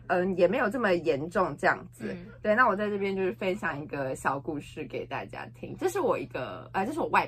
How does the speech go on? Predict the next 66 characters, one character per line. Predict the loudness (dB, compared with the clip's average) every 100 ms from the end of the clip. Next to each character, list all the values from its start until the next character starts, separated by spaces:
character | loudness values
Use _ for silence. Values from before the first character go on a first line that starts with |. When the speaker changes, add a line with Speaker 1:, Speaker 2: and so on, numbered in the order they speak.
| -2
Speaker 1:
婆 | -12
的 | -12
故 | -14 -14
事。 | -14 -12 -10 -12 -18 -4
对， | 0
那 | 4 4
我 |
外 | 4
婆 | 4 2
因 | 0
为 |
她 | 0
住 | 0 2
在 | 4 4
马 | 0
来 | -4 -8
西 | -6
亚 | -4 -4
嘛， | -2 -4
Speaker 2:
嗯 | -2
哼。 | -2 -2
Speaker 1:
对， | 0
那 | 4
我 | 4
外 | 4 2
婆 | 2
其 | 0 -2
实 | -4
有 | 0 0
两 | 0 -2
个 | -4 -6 -6 -8
前 | -6 -6 -6 -10 -12 -4
夫， | -2 -2 -4 -6 0
她 | 0
跟 | 2 -2
第 | -2 -4 -4
一， | -6 -6
第 | -4 0
一 |
任 | 2 2 0
前 | -2 -4 -6
夫 | -6 -4 -4
呢 | -4 -4
生 | -2 -2
下 | 0 0
了 | 0
我 | -2 -4 0
妈 | 2
妈 | 2 0
跟 | -2
我 | -4 0
阿 | 2 2
姨， | 2 -10 -10 -8
Speaker 2:
嗯。 | -8 -6 2
Speaker 1:
然 | 2
后 |
跟 | 2 -2
第 | 2 4
二 |
任 | 4
前 | 0 -4 -4
夫 | -4
生 | -2 0
下 | 2
了 | 2
我 | 0 -4